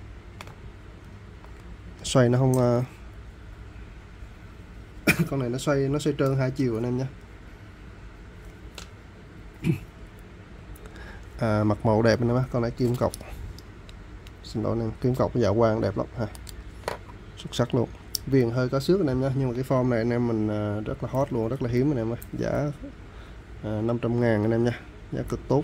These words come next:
cho một cái mẫu, à, <coughs> anh em rất là ít gặp anh em ha.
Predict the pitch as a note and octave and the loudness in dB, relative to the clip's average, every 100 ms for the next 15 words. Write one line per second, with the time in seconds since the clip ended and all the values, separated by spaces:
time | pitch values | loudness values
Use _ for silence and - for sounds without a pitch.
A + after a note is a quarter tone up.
0 | B2+ A2+ A#2 B2+ B2 G2+ G#2+ C#3 A#2 A2 | 2 0 0 -2 0 0 2 2 2 0
1 | G#2+ G#2+ G#2+ - - - - - - - | -2 -2 -4 -8 -14 -14 -14 -14 -14 -6
2 | - - - D#3 - - - A2+ A2+ A2+ | -4 4 8 10 8 2 -6 -2 0 0
3 | C3+ B2+ C#3 C#3 G#2+ A#2 A2+ B2+ | -2 0 2 2 4 4 4 4